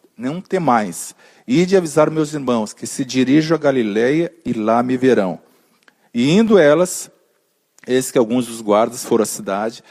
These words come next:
e contaram aos principais sacerdotes tudo o que sucedera. E reunindo-se eles em conselho com os anciãos,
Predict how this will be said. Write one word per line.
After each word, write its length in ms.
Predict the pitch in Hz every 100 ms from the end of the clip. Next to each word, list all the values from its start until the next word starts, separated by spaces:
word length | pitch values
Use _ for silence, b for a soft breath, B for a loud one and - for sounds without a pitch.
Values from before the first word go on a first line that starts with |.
| b b
e 60 | 135
contaram 400 | 170 160 185 190
aos 140 | 180
principais 460 | 180 160 - 156 160
sacerdotes 760 | 160 - 135 120 135 143 - -
tudo 260 | 180 196 175
o 40 |
que 140 | -
sucedera. 720 | - 131 - 123 104 90 85 - b b b _
E 100 | 117
reunindo-se 640 | 127 160 160 175 190 -
eles 220 | 160 156 147
em 80 |
conselho 640 | 143 139 123 - 139 135 147
com 140 | -
os 120 | 123 113
anciãos, 720 | 113 - 95 104 139 -